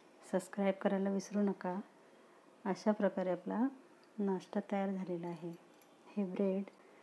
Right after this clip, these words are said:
आणि हे tomato sauce,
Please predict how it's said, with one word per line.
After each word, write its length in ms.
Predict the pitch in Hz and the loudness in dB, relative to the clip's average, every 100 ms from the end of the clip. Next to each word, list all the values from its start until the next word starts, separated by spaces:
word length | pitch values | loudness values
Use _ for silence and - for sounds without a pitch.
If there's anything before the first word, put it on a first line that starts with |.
| - - - - - - - | -20 -20 -20 -20 -20 -20 -6
आणि 320 | 196 185 190 | -2 2 2
हे 340 | 190 196 196 214 - - - - - - - - | 2 2 2 -2 -6 -20 -20 -20 -20 -20 -20 -2
tomato 340 | - 185 190 208 | 2 4 4 0
sauce, 260 | 208 196 | 0 -4